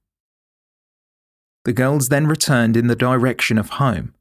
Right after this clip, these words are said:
walking towards the estate, playing outside a fish and chip shop around six fifteen P M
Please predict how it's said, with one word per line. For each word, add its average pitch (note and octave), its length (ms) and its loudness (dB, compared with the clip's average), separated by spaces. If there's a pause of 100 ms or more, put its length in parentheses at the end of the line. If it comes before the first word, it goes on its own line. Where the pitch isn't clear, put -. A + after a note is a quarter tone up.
(380)
walking B2 340 0
towards C3 460 0
the D3 160 0
estate, G#2+ 640 -2
playing C3 380 0
outside G#2+ 580 -2
a - 20 -4
fish - 400 -4
and G#3 100 0
chip - 360 -4
shop - 320 -4
around A2+ 280 -2
six - 460 -6
fifteen B2 580 -2
P C3 240 0
M F#2 220 -2